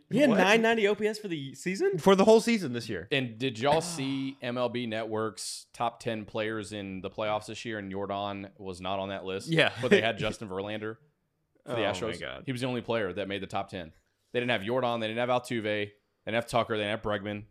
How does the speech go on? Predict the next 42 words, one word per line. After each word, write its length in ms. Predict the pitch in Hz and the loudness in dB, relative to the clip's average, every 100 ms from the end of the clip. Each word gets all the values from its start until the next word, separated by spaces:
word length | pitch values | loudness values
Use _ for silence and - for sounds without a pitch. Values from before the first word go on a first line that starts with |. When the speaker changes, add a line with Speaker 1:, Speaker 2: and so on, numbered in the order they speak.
| - | -4
Speaker 3:
They 80 | 104 | -2
had 120 | 98 | 0
Justin 260 | 104 101 98 | -2 -4 -4
Verlander. 440 | 101 92 82 80 - - _ _ _ _ _ _ | -4 -4 -8 -12 -18 -20 _ _ _ _ _ _
Speaker 2:
Yeah. 200 | 110 92 | -4 0
Speaker 1:
So 160 | 170 156 | 2 2
I 100 | 151 | 2
think, 280 | 254 208 - - | 0 -2 -4 -2
I 60 | 160 | -2
think 180 | 185 180 | 0 0
we 80 | 160 | -2
can 280 | 156 123 - _ _ _ _ _ - | -4 -6 -12 _ _ _ _ _ -6
not 260 | 175 - | -4 -2
fast 280 | 135 127 - | -4 -4 -6
forward 320 | 117 117 117 | -10 -10 -10
'cause 240 | 135 117 120 | -10 -12 -8
there's 200 | 139 131 | -8 -4
a 60 | |
lot 120 | 127 127 | -4 -4
of 60 | |
stuff 140 | - 117 | -6 -10
that 60 | |
happened 260 | 117 120 67 | -8 -10 -10
early 180 | 78 120 | -10 -10
this 120 | 113 | -10
season. 240 | - 117 120 | -12 -14 -6
But 160 | 127 110 | -4 -2
Speaker 3:
You 40 | |
wanna 140 | 113 101 | 0 0
glaze 300 | 98 104 120 | -2 -2 -2
on 60 | |
anybody 260 | 123 117 113 | -4 -4 -6
else, 240 | 131 - 82 | -6 -8 -14
or? 260 | 85 101 _ _ _ _ - | -16 -18 _ _ _ _ -10
Speaker 1:
I'm 180 | 147 | -6
not 160 | 196 120 | -6 -6
glazing. 360 | 120 120 113 120 | -8 -12 -12 -8
He 60 | |
Speaker 3:
No, 100 | 101 | -6
Speaker 1:
was 80 | - | -6
Speaker 3:
I'm 60 | 85 | -8
Speaker 1:
glazing. 340 | 87 104 85 | -10 -14 -18